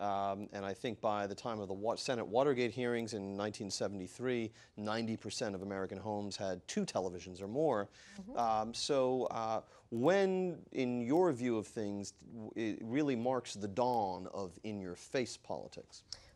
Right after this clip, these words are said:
Speaker 2: Well, based on my studies, uh, really it was the late eighties, um, when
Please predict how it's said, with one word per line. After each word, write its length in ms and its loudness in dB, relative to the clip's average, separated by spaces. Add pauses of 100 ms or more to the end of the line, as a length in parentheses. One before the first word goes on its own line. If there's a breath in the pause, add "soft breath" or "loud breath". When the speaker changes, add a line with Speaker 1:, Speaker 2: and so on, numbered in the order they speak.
(120 loud breath)
Speaker 2:
Well, 360 6 (180)
based 380 4
on 160 6
my 140 2
studies, 760 2
uh, 280 2
really 320 2
it 100 -4
was 180 -4
the 100 -2
late 420 -4
eighties, 720 -4 (100)
um, 500 2
when 680 0